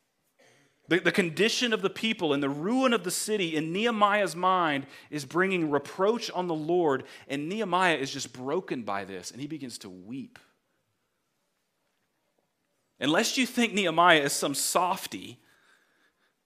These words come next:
and so that's why he's moved to tears, think again, think again. This is the same guy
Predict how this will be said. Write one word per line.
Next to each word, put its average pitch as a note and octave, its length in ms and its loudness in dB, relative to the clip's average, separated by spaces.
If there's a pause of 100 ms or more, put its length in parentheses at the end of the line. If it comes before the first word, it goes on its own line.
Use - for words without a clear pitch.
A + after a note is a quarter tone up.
(120)
and C3+ 80 -10
so - 80 -4
that's C#3+ 220 4
why F3 140 4
he's D3+ 160 2
moved D#3+ 260 2
to C#3 60 -10
tears, E3 400 -2
think G#3 180 -4
again, E3+ 400 -2
think G#3+ 220 -4
again. E3+ 240 -4
This G#3 160 -2
is G3+ 100 -8
the E3 80 -6
same A#3 520 -2
guy F3 520 4